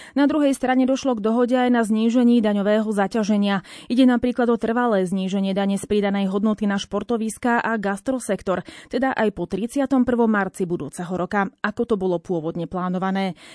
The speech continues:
Zrušiť sa majú koncesionárske poplatky,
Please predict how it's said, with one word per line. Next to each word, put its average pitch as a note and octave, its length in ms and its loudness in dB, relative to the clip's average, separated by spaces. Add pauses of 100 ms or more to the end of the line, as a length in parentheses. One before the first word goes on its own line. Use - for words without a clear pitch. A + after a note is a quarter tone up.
(120)
Zrušiť A3+ 480 2
sa - 160 0
majú A3+ 320 2
koncesionárske G#3 960 -2
poplatky, A3 640 2